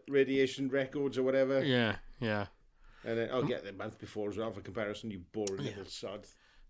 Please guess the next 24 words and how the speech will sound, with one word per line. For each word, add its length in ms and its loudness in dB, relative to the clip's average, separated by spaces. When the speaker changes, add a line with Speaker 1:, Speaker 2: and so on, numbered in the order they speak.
Speaker 2:
And 240 -6
also, 380 -4
"Could 260 -6
you 100 -2
get 240 -2
me 260 -4
a, 300 -6
uh, 320 -4
can 320 -2
of 100 -12
tartan 420 -2
paint?" 440 -8
And 60 -2
then 40 -4
Connor's 280 2
like, 120 6
"Yeah, 140 8
yeah, 100 6
could 160 0
you 60 -4
get 140 8
me 100 6
a 100 8
skyhook?" 760 4